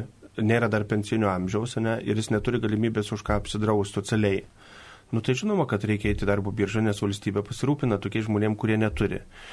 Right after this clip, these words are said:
Jeigu turit vėl, nu, reikia galvoti, iš tikrųjų, gal tuos, galit, pavyzdžiui, tuos, e, stoti darbo biržą, busit socialiai draustinas,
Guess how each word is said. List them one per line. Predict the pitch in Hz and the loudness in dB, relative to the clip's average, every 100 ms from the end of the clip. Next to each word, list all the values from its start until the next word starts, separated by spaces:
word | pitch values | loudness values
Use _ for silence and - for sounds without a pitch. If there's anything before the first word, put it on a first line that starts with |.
| - - - | -18 -10 2
Jeigu | 139 135 131 | 4 4 4
turit | 185 160 104 110 | 4 4 2 4
vėl, | 107 101 98 | 4 4 2
nu, | 120 170 | 0 0
reikia | 190 185 185 | 0 -2 0
galvoti, | 180 185 180 170 | 0 2 0 -2
iš | - | -6
tikrųjų, | - 127 117 104 | 2 4 4 4
gal | 160 | 2
tuos, | - 135 131 - - - - - | 4 2 2 -6 -14 -20 -14 2
galit, | 120 139 120 | 6 6 4
pavyzdžiui, | 120 117 113 123 | 2 4 2 4
tuos, | 113 - 120 | 2 2 4
e, | 110 107 101 101 - - | 4 6 6 4 0 -10
stoti | - 127 120 | 0 2 4
darbo | 107 104 98 | 2 2 2
biržą, | 120 160 160 | 2 4 4
busit | 127 120 110 | 2 0 0
socialiai | 110 104 113 110 104 | -2 2 4 4 4
draustinas, | 107 127 147 180 175 190 - | 4 2 4 2 4 4 0